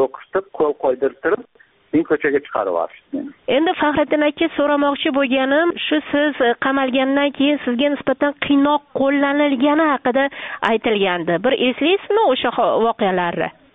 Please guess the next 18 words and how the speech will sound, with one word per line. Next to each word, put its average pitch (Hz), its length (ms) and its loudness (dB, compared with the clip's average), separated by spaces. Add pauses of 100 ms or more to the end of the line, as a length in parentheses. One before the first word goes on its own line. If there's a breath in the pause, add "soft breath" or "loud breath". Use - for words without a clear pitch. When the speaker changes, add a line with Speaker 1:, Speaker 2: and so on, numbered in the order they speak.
(120)
Speaker 1:
Menga 185 340 2 (500)
qiynoqlar 165 540 2 (140)
bo'ldi, 139 380 2 (540)
sudgacha 156 760 -2 (540 loud breath)
qiynoqlar 143 500 2 (120)
bo'ldi. 120 300 0 (280)
Suddan 160 340 -2 (120)
keyin, 143 380 4
zonada 151 380 2 (140)
borgandan 139 560 0
keyin 127 220 0
ham 127 100 -2 (100)
qiynoqlar 131 480 4 (100)
bo'ldi. 110 260 2 (400)
Ancha 160 260 0 (160)
azob 143 260 0 (100)
uqubat, 160 400 0 (160)
davlinalar 131 720 2